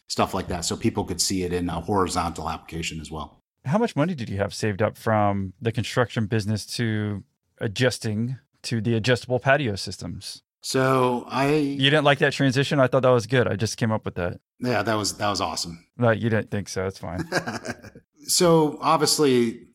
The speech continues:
Speaker 1: fall of two thousand eight, going into two thousand nine, I went to my wife, who still was teaching at the time, and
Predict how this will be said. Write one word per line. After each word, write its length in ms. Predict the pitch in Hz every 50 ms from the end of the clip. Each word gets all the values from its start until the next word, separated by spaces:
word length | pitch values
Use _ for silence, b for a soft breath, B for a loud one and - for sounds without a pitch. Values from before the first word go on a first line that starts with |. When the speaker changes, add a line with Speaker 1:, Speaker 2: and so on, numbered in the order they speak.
| _ _ -
Speaker 1:
fall 240 | 131 127 131 131
of 80 | 123 127
two 140 | - 131 120
thousand 440 | 120 120 117 117 117 104 113 104 101
eight, 560 | 101 101 101 101 101 101 101 98 - _ _ _ _ -
going 320 | 110 113 113 120 123 127
into 180 | 127 131 127 123
two 200 | 123 - 131 120
thousand 360 | 123 120 117 120 110 113 104
nine, 540 | 98 92 90 95 92 92 92 92 90 90 92
I 60 | - 107
went 240 | 104 107 107 - -
to 140 | 104 101 98
my 220 | 95 101 101 101
wife, 300 | 92 95 95 98 98 -
who 120 | - 104
still 260 | 95 - - 117 107 104
was 200 | 101 92 - -
teaching 380 | - - 101 98 - 101 92 90
at 160 | 87 85 87
the 60 | 90
time, 460 | 87 - 90 90 87 87 90 90 90
and 80 | 87